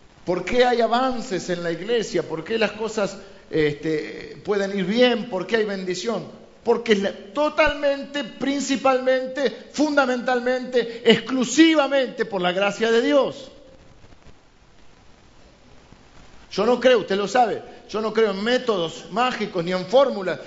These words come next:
ni andar comprando libros para ver cómo tener la bendición de Dios, porque creemos que es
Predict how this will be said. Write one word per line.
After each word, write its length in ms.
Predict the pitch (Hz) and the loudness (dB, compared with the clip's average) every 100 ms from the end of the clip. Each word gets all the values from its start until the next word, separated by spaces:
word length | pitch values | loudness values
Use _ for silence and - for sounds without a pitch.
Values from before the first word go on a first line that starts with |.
| - | -10
ni 60 | 180 | -4
andar 240 | 185 220 | 0 0
comprando 420 | 220 185 226 214 | -2 -2 -2 0
libros 400 | 202 269 262 240 | 2 2 4 2
para 220 | 185 180 190 | 2 2 4
ver 460 | 247 220 - - - | 2 0 -4 -6 4
cómo 680 | 277 277 233 208 - - - | 4 4 0 -4 -6 -8 -2
tener 340 | 196 262 247 | 2 4 4
la 80 | 202 | 2
bendición 640 | 202 196 190 - 247 240 | -2 -6 -10 -8 -8 -4
de 80 | 220 | -2
Dios, 540 | 220 269 269 - - - - - | 2 4 4 0 -10 -18 -20 -8
porque 400 | 202 190 190 175 170 - - | -2 -2 -2 -4 -6 -10 -2
creemos 640 | 190 202 285 320 320 294 | 2 6 6 4 0 0
que 100 | - | 2
es 80 | 202 | 0